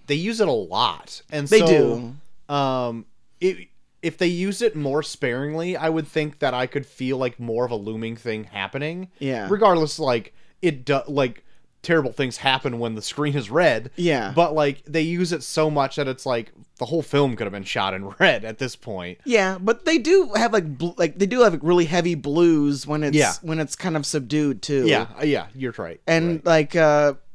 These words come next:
Speaker 2: even though, yeah, red is very pre-, prevalent in, like, the first part, like, when it starts bleeding in, and especially, like,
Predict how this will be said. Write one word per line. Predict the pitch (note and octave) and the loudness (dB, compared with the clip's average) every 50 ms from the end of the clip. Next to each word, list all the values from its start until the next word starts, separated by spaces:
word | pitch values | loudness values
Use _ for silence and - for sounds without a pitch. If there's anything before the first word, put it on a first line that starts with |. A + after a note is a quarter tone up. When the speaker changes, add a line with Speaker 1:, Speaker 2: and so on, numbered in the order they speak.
| - - - - | -18 -14 -4 0
Speaker 2:
even | F3 F#3+ F#3+ G3 | 0 2 4 4
though, | G3 F#3+ | 6 6
yeah, | F#3 F3+ E3 D#3 | 6 6 6 6
red | D3 D#3+ F3 E3+ E3 | 6 6 6 6 6
is | F3 E3 D#3 | 4 4 4
very | D3 E3 D#3+ D#3+ D3 - - - - - | 4 6 6 6 4 0 -4 -12 -16 -6
pre-, | - - E3+ E3+ D#3+ - - - - | 0 2 2 2 2 0 -4 -14 -6
prevalent | - F#3 F3 E3 D#3 D#3 D#3 D#3 D3 C#3 - - | -2 0 2 2 2 2 2 0 0 -2 -4 -4
in, | D3+ D#3 D3+ | -2 0 0
like, | D3 C#3+ - | 0 0 -2
the | - C#3+ | -4 -6
first | - - D#3 D3 D3 - - | -2 2 2 2 2 0 -2
part, | - E3 D3+ C#3+ - | 2 2 2 2 2
like, | C#3 C#3+ C#3+ C3+ | 0 0 0 0
when | C#3 D3+ E3+ E3 | 0 0 0 0
it | D#3+ D3+ | -2 -2
starts | - G3+ F3 D3 C3+ | -4 -4 -4 -4 -2
bleeding | B2 D#3 E3+ E3+ E3 D#3+ E3 | 0 4 4 6 4 4 2
in, | E3 E3 D#3+ | 2 0 0
and | D3 D3 | 0 -2
especially, | D3 - - G3 G3 G3 - F#3+ F3 | -2 2 4 4 4 4 4 2 4
like, | E3 E3 E3 D3+ - | 4 4 2 0 -2